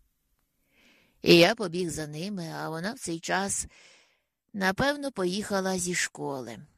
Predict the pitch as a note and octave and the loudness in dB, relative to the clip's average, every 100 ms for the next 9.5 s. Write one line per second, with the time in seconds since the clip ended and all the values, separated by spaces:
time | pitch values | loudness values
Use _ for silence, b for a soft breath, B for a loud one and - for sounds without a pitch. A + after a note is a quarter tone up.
0 | _ _ _ _ _ E3 D#3+ D#3+ G#3 - | _ _ _ _ _ -8 -4 -2 -4 -8
1 | G#3 F3+ D3 - F2+ - _ _ _ _ | -10 -8 -6 -8 -10 -18 _ _ _ _
2 | F3+ F#3 F3+ F3 E3+ E3 F3+ E3+ E3 E3+ | -4 -2 0 -2 -4 -4 -4 -4 -4 -4
3 | E3+ E3 E3+ E3+ F#3 F3 - C#3 B B | -6 -2 0 2 2 0 -4 -8 B B
4 | B B B A3+ A#3+ A3+ C4 G#3 D#3 D#3+ | B B B -2 -2 0 2 2 2 0
5 | D3 D3 - F3 F3+ F3 F3 F#3 - - | -4 -4 -2 -2 2 4 4 4 4 2
6 | D#3 D#3 - - D#3 - D3+ - D#3 D3 | 0 -6 -6 -6 -8 -8 -4 -2 -2 -4
7 | - - - _ _ F3 - - - - | -10 -10 -12 _ _ -10 -10 -10 -14 -14
8 | - _ _ _ _ _ _ _ _ - | -14 _ _ _ _ _ _ _ _ 4
9 | F3 E3+ F3 E3+ D#3+ | 6 8 6 6 2